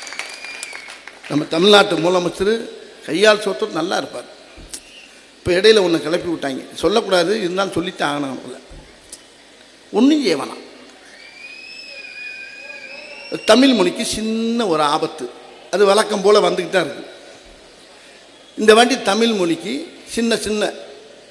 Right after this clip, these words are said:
எல்லாம் கேள்விப்பட்டிருப்பீங்க, நான் சொல்றேன், காக்கா காக்கா மாதிரி தான் கத்துது, அது தாய்மொழியில, இல்லையாண்ணே? அண்ணே, உங்களை தான் கேட்குறேனே, இங்க பாருங்க,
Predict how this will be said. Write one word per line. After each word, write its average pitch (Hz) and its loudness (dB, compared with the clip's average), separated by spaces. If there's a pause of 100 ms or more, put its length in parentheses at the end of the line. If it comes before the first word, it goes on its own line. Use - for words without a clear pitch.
(640)
எல்லாம் 220 2
கேள்விப்பட்டிருப்பீங்க, 175 0 (840)
நான் 202 2
சொல்றேன், 208 2 (2750)
காக்கா 220 6
காக்கா 180 2
மாதிரி 185 2
தான் 196 -2
கத்துது, 160 -6 (1600)
அது 202 4
தாய்மொழியில, 160 4 (500)
இல்லையாண்ணே? 175 0 (880)
அண்ணே, 196 4
உங்களை 185 2
தான் 175 4
கேட்குறேனே, 156 2 (580)
இங்க 151 4
பாருங்க, 151 0